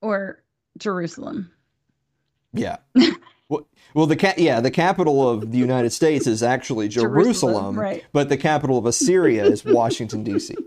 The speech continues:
Speaker 1: <laughs>
Speaker 2: That's right. Uh, so Eric Eli writes, Dear Alan and Sherry, I got a notification when Alan posted something. I'm betting it was this post.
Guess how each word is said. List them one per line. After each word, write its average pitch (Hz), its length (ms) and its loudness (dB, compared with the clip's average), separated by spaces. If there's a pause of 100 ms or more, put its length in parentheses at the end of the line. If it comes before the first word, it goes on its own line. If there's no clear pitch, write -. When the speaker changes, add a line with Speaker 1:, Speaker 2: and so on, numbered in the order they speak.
(200)
Speaker 1:
<laughs> - 320 -14
Speaker 2:
That's - 160 -4
right. - 160 -6 (720)
Uh, 139 460 2
so 147 380 2
Eric 220 380 0
Eli 226 380 0
writes, 117 500 -2 (440)
Dear 208 160 2
Alan 185 240 0
and 143 80 -4
Sherry, 82 360 -4 (320)
I 131 80 2
got 226 240 2
a 254 40 -6
notification 196 800 -2
when 117 140 -2
Alan 143 340 0
posted 175 400 -2
something. 90 420 -10
I'm 117 120 -6
betting 151 280 -2
it 131 100 -4
was 117 160 -6
this 101 180 -4
post. - 460 -10